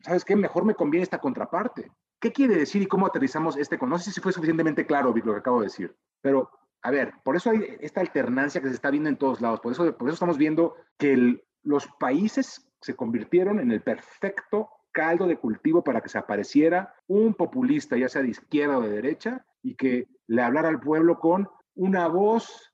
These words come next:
diferente a la que venía antes. Bueno, pues volvemos a lo mismo, porque no, porque los actores de antes, los actores tradicionales, no fueron capaces de escucharse. Entonces empezaron a gritar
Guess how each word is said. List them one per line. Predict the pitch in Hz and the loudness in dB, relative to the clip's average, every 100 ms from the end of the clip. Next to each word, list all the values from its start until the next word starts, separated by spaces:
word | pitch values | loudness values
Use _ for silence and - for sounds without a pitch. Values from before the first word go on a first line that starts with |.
| _ | _
diferente | 127 143 143 147 160 | -2 -2 0 -2 -2
a | 147 | -4
la | 135 | -2
que | 110 | -2
venía | 107 104 90 | -2 -6 -10
antes. | - _ - | -14 _ -14
Bueno, | 147 - _ | -12 -12 _
pues | 170 - _ | -8 -8 _
volvemos | 156 151 214 262 | -6 0 2 2
a | 254 | 2
lo | 240 | 4
mismo, | 269 226 | 6 4
porque | 196 208 | 2 2
no, | 196 - _ | 0 -6 _
porque | 202 202 - 196 - _ _ - | -2 -2 0 0 0 _ _ -2
los | 160 - | 0 0
actores | 147 - - - 208 220 226 - - _ _ | -6 -8 -8 0 2 2 -2 -8 -20 _ _
de | - 117 | -6 -2
antes, | 117 120 107 - 92 139 | 0 -2 -4 -10 -12 -8
los | 110 | -6
actores | 117 - 165 175 - | -6 -4 0 0 0
tradicionales, | 135 107 101 - 95 101 95 85 147 - _ _ - | -4 -4 -4 -6 -6 -4 -2 -4 -6 -10 _ _ 0
no | 165 | 2
fueron | 202 233 220 | 4 2 2
capaces | - - - 165 175 | -2 -10 -6 -6 -2
de | 160 | -4
escucharse. | - 123 - 139 151 - 113 - _ - | -4 -8 -8 -10 -10 -8 -10 -10 _ -6
Entonces | 131 165 151 | -2 0 0
empezaron | 127 123 165 180 190 - _ - | -2 -2 0 0 -2 -6 _ -6
a | 226 123 | -2 0
gritar | 247 226 - 127 196 | -2 -2 -2 -2 -2